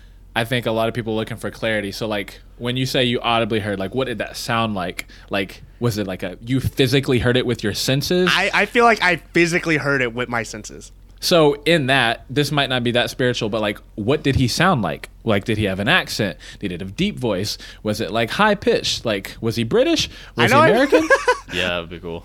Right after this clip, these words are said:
Speaker 3: <laughs>
Speaker 2: Yeah, and, like, I put in so much thought into it, or, like, I put, not thought, like, emotion into it, but, uh, it's like I c-, it's like I can recall that feeling a moment, but I can't, like, say,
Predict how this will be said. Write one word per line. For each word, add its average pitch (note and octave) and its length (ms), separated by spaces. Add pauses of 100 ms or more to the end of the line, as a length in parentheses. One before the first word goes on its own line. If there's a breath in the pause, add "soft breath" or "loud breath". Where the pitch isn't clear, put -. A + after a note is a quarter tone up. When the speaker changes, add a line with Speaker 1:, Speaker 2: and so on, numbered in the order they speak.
Speaker 3:
<laughs> - 100
Speaker 2:
Yeah, C#4+ 320
and, A#3+ 140
like, A#3+ 260
I A#3+ 100
put D#4+ 220
in D4 180
so A3+ 320
much G#3+ 300
thought F3+ 320
into A#3+ 300
it, C4+ 240 (280 loud breath)
or, G3 100
like, F3+ 220
I F3 100
put, G3 240
not F3+ 220
thought, C#3+ 240
like, C#3+ 200
emotion C#3+ 440
into C3+ 220
it, C3 80
but, D#3+ 180
uh, F#3 140 (200 loud breath)
it's - 140
like G#3 160
I F#3 120
c-, - 140 (640 soft breath)
it's F3+ 120
like G#3+ 140
I E3+ 100
can F#3 120
recall D#3+ 520
that E3 180
feeling D3 260
a C3 40
moment, C#3+ 420
but C3+ 140
I C#3 100
can't, D3+ 280
like, B2+ 200
say, - 240